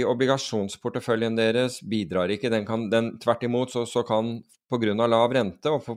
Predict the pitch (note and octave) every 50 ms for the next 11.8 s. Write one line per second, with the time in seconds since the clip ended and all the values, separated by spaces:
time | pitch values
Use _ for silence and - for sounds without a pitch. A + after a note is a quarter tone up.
0 | - _ - A2+ G2 - B2 A#2+ A2 G2+ G#2+ A2 A#2 A2+ G#2+ A#2+ - _ _ _
1 | _ - B2 - - - B2 - C3+ B2 A#2 C3+ A#2+ G#2+ A2 B2 B2 A#2+ A2+ -
2 | - A#2+ A#2+ A2+ A2+ A2+ A2+ A2 - E2+ - - - - E2 F#2 G#2+ G#2+ G#2 G#2+
3 | A2 A#2 A#2 A#2+ A#2+ - - - G2 G2+ G#2+ A2 - G2+ - - - - A#2 A2+
4 | B2 A#2+ A#2 A2+ - - F#3 G#3+ A#3 - - _ _ - - - - - - -
5 | - - _ _ _ _ - C3+ C3 C3+ C#3 C#3 D3 D3+ D3+ C#3+ - _ _ _
6 | _ _ _ - A2+ A#2 A2 G#2+ A2 A2+ A#2 C3 C3 B2 A2 G2+ G2 G#2 G#2+ A#2
7 | A#2 A#2+ A#2 - _ - G3 G3+ F#3+ F#3 F3+ _ _ _ _ _ - - D#3 C#3+
8 | B2+ D#3+ D3 A2+ F#2+ E2+ G2+ G2+ G#2 A2 A#2 - C3+ A#2+ A2 G#2+ A2 B2 - G#2
9 | G#2 G2 G#2 G#2+ G#2+ - B2 - C3 B2+ - C3 G#2+ F#2+ F#2+ G2+ G#2+ A2 B2+ B2
10 | A2+ - - A2+ A2+ B2 B2 A#2 A2+ B2 - - A#2 A2 - - - G#2 C3 A2+
11 | F2 G#2+ A#2+ A#2+ - - G#2+ G2 F#2 - - A2+ A#2 A#2 A#2